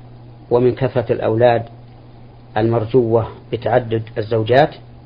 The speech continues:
ومن كثرة الأمة الإسلامية.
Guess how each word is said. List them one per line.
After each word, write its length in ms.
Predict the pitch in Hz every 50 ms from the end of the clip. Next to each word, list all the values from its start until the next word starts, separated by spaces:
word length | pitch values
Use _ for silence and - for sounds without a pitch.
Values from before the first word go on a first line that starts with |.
| - - - - - - - - - - - - - - - - - - - - - - - - - - - - - - - - - - - - - - - - - - - - - - - - - - - - - - - - -
ومن 260 | 117 127 131 131 127
كثرة 400 | - - 139 131 - 127 113 113
الأمة 440 | 120 - 135 131 123 123 120 117 113 - - - - - - - - - - - - - - - - - - - - - -
الإسلامية. 680 | 131 131 - 113 - - 127 123 123 127 117 101 90